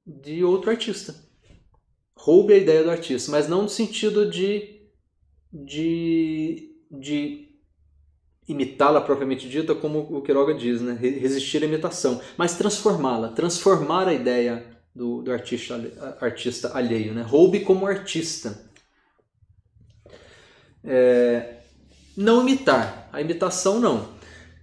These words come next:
Temos a-, as questões, diversas questões de plágio aí, no meio literário, inclusive, né? "Olha,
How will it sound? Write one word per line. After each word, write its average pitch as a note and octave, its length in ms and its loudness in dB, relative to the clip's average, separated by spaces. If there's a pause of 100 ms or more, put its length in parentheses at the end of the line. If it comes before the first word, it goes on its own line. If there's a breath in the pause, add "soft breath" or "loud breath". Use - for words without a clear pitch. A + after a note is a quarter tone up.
(140)
Temos F3 280 6
a-, D3+ 200 0
as - 120 -6
questões, C#3 300 -2
diversas D3 260 4
questões C3 320 -2
de A#2+ 60 -8
plágio A#2+ 580 -2
aí, C3 360 -4
no B2 80 -10
meio A#2+ 200 0
literário, A#2 460 -2
inclusive, B2+ 400 -6
né? D#3+ 60 -8
"Olha, G#3 400 -6